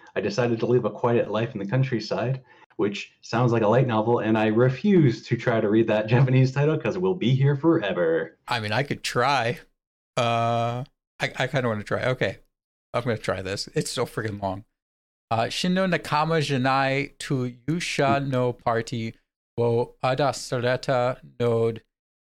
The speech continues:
Speaker 2: Henkyo no, or Henkyo di Slow Life Suru Koto ni Shimashita. I'm sure that was not right.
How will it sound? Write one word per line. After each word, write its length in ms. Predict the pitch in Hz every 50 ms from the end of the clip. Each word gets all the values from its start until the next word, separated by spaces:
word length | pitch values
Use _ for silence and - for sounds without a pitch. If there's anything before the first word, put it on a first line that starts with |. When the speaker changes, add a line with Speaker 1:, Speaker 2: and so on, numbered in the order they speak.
| _ _ _ -
Speaker 2:
Henkyo 540 | - 208 226 220 - - 190 190 185 185 180
no, 360 | 175 165 160 160 160 143 - - _ _ -
or 260 | - 120 117 117 113 - - -
Henkyo 480 | - 160 165 151 - - 151 143 139 123
di 260 | 113 123 120 120 117
Slow 380 | - - - - 131 151 180 185
Life 460 | 165 127 110 110 110 107 107 - _ _ _ _ _ _ _ _ _ -
Suru 400 | - - - 151 156 160 165 156
Koto 400 | - - 147 143 143 - 147 139
ni 360 | 135 131 127 127 127 127 131
Shimashita. 1080 | 127 - - - - 135 127 123 120 110 - - - - 139 - - 110 95 90 90 - - _ _ _ _ _ _ _ _ _ -
I'm 120 | 107 101 98
sure 160 | - - 117
that 120 | 120 127 -
was 100 | 123 104
not 220 | 110 113 113 107 127
right. 340 | 113 107 107 107 107 -